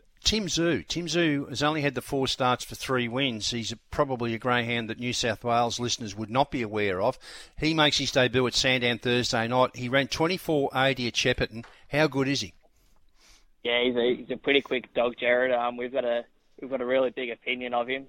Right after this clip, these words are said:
Speaker 2: So he's, um, he put it, uh, as you said, twenty-four eighty. He put the time on the board there at Shepparton a couple of weeks ago, and, um, he's had a look around Sandown. We were happy with his run, um, in a trial there. So we've, we've got a big opinion of him. But with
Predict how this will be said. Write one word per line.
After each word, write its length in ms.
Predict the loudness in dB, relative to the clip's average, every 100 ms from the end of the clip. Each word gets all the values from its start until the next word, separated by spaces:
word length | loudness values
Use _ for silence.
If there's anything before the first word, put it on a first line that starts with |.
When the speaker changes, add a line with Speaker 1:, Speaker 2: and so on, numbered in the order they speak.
| -10
Speaker 2:
So 80 | -4 -2 -2
he's, 180 | -6 -2
um, 320 | 0 0 -4 -12
he 140 | -12 -6
put 200 | -4 -4
it, 100 | -8
uh, 200 | -12 -12 -12
as 120 | -12 -10
you 80 | -6
said, 180 | -6
twenty-four 460 | -2 -2 0 4 8
eighty. 220 | 6 4
He 60 | -4
put 180 | -6 -6
the 120 | -2
time 220 | -2 0
on 80 | -4
the 80 | -4
board 300 | -4 -2 -2
there 160 | -2
at 80 | -2
Shepparton 380 | -4 -4 -4 -6
a 60 | -2
couple 260 | 0 0
of 60 | -4
weeks 220 | -6 -6
ago, 340 | -2 2 4 2
and, 140 | -2
um, 400 | -2 -2 -6 -14 -20 _ _
he's 180 | -10 2
had 140 | 2
a 60 | 4
look 200 | 0 -2
around 280 | -2 -2 -2
Sandown. 420 | -4 -2 0 0
We 60 | 0
were 80 | 2
happy 260 | 2 2
with 140 | -14 -12
his 180 | -4
run, 300 | 2 2 0 _ _ _ _ _ _ _ _ -2
um, 380 | 2 2 -2 -10
in 100 | -2
a 80 | -2
trial 360 | 4 6 6 4
there. 280 | -2 -2 -4
So 380 | -4 -2 -2 -6 _ _
we've, 180 | -14 -14 _ -16
we've 120 | -8
got 120 | -6
a 60 | -6
big 180 | -6 -8
opinion 380 | -10 -10 -6
of 160 | -4 -4
him. 100 | -2
But 220 | -2 -2 _
with 140 | -8